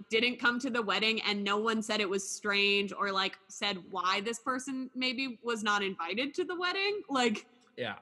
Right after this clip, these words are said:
Speaker 1: 'cause, like, <laughs> if someone's alive and you're, like, you've probably heard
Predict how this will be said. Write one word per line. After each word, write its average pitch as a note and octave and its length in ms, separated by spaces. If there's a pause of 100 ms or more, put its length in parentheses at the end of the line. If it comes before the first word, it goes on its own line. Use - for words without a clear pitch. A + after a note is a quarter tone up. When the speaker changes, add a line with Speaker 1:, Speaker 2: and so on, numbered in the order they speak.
Speaker 1:
'cause, E4 120
like, E4 320
<laughs> - 520
if F4+ 140
someone's G#4+ 420
alive B3+ 760 (240)
and A#3 140
you're, B3 320 (580)
like, A#3 300
you've B3+ 220
probably D#4 460
heard A#3 520